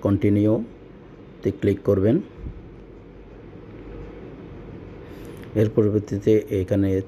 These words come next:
চেক মার্কে ইয়েস করে দিবেন। এরপর আপনার ভ্যালিড একটি ইমেইল আইডি এখানে দিয়ে কন্টিনিউ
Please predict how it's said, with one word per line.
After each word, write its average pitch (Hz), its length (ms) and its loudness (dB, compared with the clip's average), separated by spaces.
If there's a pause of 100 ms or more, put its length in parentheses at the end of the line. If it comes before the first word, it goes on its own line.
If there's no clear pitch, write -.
চেক - 160 0 (100)
মার্কে 98 360 4 (400)
ইয়েস 92 220 0 (120)
করে 95 240 4
দিবেন। 98 220 2 (1800)
এরপর 98 260 6
আপনার 98 340 2
ভ্যালিড 120 320 4 (160)
একটি 107 200 -2 (160)
ইমেইল 104 240 4
আইডি 98 300 4
এখানে 92 280 -2 (800)
দিয়ে 92 220 6 (120)
কন্টিনিউ 98 440 2